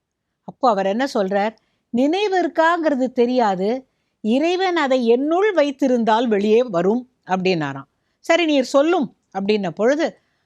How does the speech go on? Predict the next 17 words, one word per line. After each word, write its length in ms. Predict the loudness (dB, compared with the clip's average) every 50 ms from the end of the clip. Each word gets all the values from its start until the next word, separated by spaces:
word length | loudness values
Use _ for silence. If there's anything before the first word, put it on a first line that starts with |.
| _
அவர் 320 | -4 -2 0 0 0 -2 -4
தான் 320 | -6 -4 -4 -4 -8 -8
பாடின 580 | -8 -6 -2 -2 -2 -2 -2 -2 -2 -2 -4 -4
அத்தனையும், 920 | -6 -10 _ _ _ -2 0 0 0 0 0 0 0 0 -2 -2 -4 -8 _ _ _ _ _ _ _ _ _ _
அதாவது 380 | -8 -6 -2 -2 -2 0 0 -2
அதுல 240 | -2 -2 -2 -4 -4
சாழல் 500 | -4 -4 -2 0 0 2 2 0 0 -2
இருக்கும், 340 | -4 -6 -6 -6 -8 -8 -4
திருச்சாழல், 840 | -2 -2 -2 -4 -8 -6 -4 -2 0 0 0 -2 -2 -4 -4 -4 -8 _ _ _ _ _ _
திருத்தோள் 600 | -4 -2 -2 -2 -2 _ -2 0 2 2 2 0 0
நோக்கம், 560 | -2 -2 -2 -4 -4 -6 -8 -8 -8 -10 -14 _ _ _ -4
பொன்னூசல்னு 800 | -2 -2 0 0 0 0 0 0 -2 -2 -2 -2 -2 -2 -4 -6
நிறையா 640 | -8 -10 -12 -16 -14 -12 -10 -6 -4 -2 0 0 0
இருக்கும், 340 | 0 -2 -6 -8 -8 -10 _ _ _ _ _ _ _ 2 2
பொற்சுண்ணம் 580 | 2 2 2 -2 -2 0 0 2 0 0 0
இடித்தல், 400 | 0 0 0 -2 -2 -2 -4 -2 -4
அத்தனையும் 840 | -6 -6 _ _ _ _ _ -2 0 0 0 0 -2 -4 -6